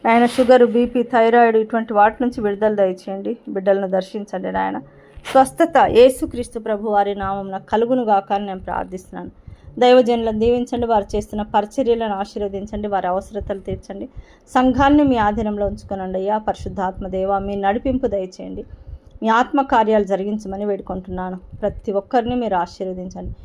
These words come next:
భయంకరమైన చివరి దినాల్లో ఉంటున్నాం నాయన. ఇంకా పడిపోకుండా, తప్పిపోకుండా, నలిగిపోకుండా నాయన, ఓడిపోకుండా ప్రతి బిడ్డను మీరు సంరక్షించమని వేడుకుంటున్నాను. నామకార్థ క్రైస్తవులను లేవనెత్తండి, స్వస్థపరచండి నాయన. అదేవిధంగా ఇంకా, ఇంకా రక్షణ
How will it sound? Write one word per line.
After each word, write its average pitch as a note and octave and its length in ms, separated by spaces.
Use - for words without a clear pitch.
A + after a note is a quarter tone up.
భయంకరమైన C4 680
చివరి B3 340
దినాల్లో A#3+ 380
ఉంటున్నాం G#3 460
నాయన. G3 220
ఇంకా D4 320
పడిపోకుండా, B3+ 720
తప్పిపోకుండా, A3 760
నలిగిపోకుండా A#3 840
నాయన, G3+ 320
ఓడిపోకుండా A3+ 720
ప్రతి G#3+ 320
బిడ్డను G#3+ 380
మీరు G3+ 240
సంరక్షించమని G3 720
వేడుకుంటున్నాను. F3+ 640
నామకార్థ G#3+ 520
క్రైస్తవులను G3 680
లేవనెత్తండి, G#3 760
స్వస్థపరచండి F#3 840
నాయన. F#3 280
అదేవిధంగా A3+ 360
ఇంకా, A3+ 200
ఇంకా A#3+ 360
రక్షణ C#4+ 340